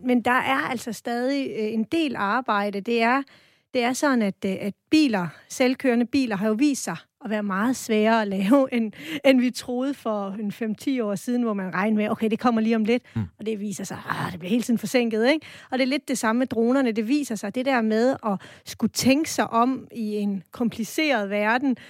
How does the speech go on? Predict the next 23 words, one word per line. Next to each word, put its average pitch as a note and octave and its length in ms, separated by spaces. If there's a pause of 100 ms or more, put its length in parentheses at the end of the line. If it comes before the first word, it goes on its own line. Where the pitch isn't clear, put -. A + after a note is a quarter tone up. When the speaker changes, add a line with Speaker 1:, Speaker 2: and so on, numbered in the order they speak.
(160)
Speaker 1:
hvor A#3+ 220
der G#3+ 100
kan - 120
flyve A#3+ 180
en G#3 80
fugl C#4 340
ind A3+ 140
foran, A#3 600
og G3 120
man G#3 100
Speaker 2:
Mm. G#3 40
Speaker 1:
skal A3 200
lande A3 260
et A#3+ 80
sted, B3+ 200
hvor B3 100
der A3+ 80
kan - 120
køre A3 180
biler B3 360
og - 100
alt C4 120
muligt, A#3+ 260